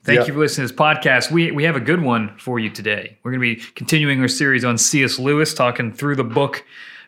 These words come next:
Speaker 1: Mere Christianity. If you haven't read that book, you need to read that book. You've gotta pick that book up because it's fantastic. It's just got some great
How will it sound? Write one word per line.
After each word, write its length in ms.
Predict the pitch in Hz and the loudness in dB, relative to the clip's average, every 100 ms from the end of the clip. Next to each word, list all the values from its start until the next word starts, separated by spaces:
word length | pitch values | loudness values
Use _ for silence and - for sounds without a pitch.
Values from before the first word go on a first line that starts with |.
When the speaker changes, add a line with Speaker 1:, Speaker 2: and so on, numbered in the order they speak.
| - | 0
Speaker 1:
Mere 160 | 131 | 2
Christianity. 680 | - 135 - 127 120 143 160 | 2 0 2 2 2 2 0
If 100 | 160 | -2
you 80 | 104 | -4
haven't 320 | 127 110 - | -4 -6 -8
read 180 | 117 131 | -6 -4
that 220 | 123 113 | -4 -4
book, 280 | 117 113 - | -6 -6 -6
you 120 | 120 120 | -4 -2
need 160 | 135 | -2
to 80 | 123 | -4
read 220 | 117 120 | -6 -4
that 200 | 107 107 | -6 -6
book. 220 | 90 90 | -10 -10
You've 100 | 123 | -6
gotta 200 | 123 123 | -2 -2
pick 300 | - - 127 | -2 -6 -6
that 220 | 127 113 110 | -6 -6 -6
book 200 | 113 123 | -4 -2
up 180 | 110 | -2
because 480 | - - 104 95 - - - - - - | -4 -6 -4 -4 -6 -10 -20 -20 -20 -4
it's 300 | 101 98 - - | -2 -2 -4 -4
fantastic. 580 | 110 104 104 95 - - | -4 -2 -4 -4 -8 -10
It's 140 | - | -4
just 220 | 127 - | -4 0
got 400 | 127 110 104 - | 2 2 0 -8
some 200 | 131 127 | -4 -2
great 560 | 110 113 120 131 131 | 0 2 2 2 -2